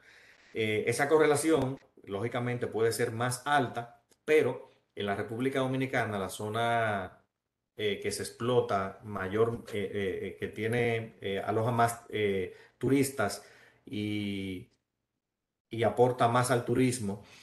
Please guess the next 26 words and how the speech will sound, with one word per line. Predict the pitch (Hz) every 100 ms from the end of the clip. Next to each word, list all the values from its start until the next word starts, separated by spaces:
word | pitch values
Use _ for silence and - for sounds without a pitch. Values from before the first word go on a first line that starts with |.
| - _ -
eh, | 104 101 98 -
es, | 104 -
no | 120 113
está | 123 - 120
interconectada | 123 120 107 104 95 - 101 101
al | 104 95 87
ceni. | 101 85 - - _ _ -
Esta | - 117 143
es | 139 139
la | 131
demanda, | 123 131 139 123 107 110 -
los | 107 90
retiros | 87 104 110 113
totales | 113 113 110 117 -
del, | 104 98 92 -
de | 101
la | 95 95
generaci-, | 95 95 92 - 92
de | 95 98
la | 92 90
demanda | 98 104 120 113
que |
está | 101 - -
conectada | 107 101 - 101 101
al | 101 -
ceni. | - 98